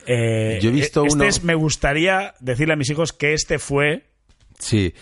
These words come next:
Speaker 1: tal personaje", pero ponen una foto
Speaker 2: <laughs>
Speaker 1: errónea, ¿no?
Speaker 2: Yo he visto uno, uno, un par que me han gustado mucho, que es, "me gustaría decirme, gonna tell my son", el, el,
Speaker 1: Sí.
Speaker 2: el hilo es así, es "gonna tell my son",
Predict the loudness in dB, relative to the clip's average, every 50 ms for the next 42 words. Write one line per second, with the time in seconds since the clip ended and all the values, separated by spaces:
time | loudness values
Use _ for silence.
0 | -4 -2 -2 0 0 0 0 0 0 0 -2 0 0 0 0 0 0 0 0 0
1 | 0 0 0 0 0 -2 0 0 0 2 2 2 2 2 2 0 0 0 -2 -4
2 | -6 -12 -12 -6 -2 0 2 2 2 0 2 0 2 2 0 0 0 0 0 0
3 | 0 0 -2 -4 -4 -2 0 0 0 2 2 0 -2 -2 -4 -6 -6 -6 -6 -6
4 | -6 -8 -6 -6 -6 -2 0 0 0 -2 -4 -10 -18 -20 -20 -20 -20 -20 -18 -8
5 | -4 -2 0 0 0 2 2 2 2 4 2 2 0 0 -2 -2 0 0 -2 -2
6 | 0 0 0 0 0 0 0 0 2 0 0 -2 -2 -2 -4 -4 -6 -10 -14 -12
7 | -8 -6 -6 -6 -6 -4 -2 0 2 2 2 4 4 4 4 2 0 0 0 0
8 | 2 2 0 0 0 0 0 2 0 0 0 -2 0 0 -2 -2 -2 0 -2 -2
9 | -2 -4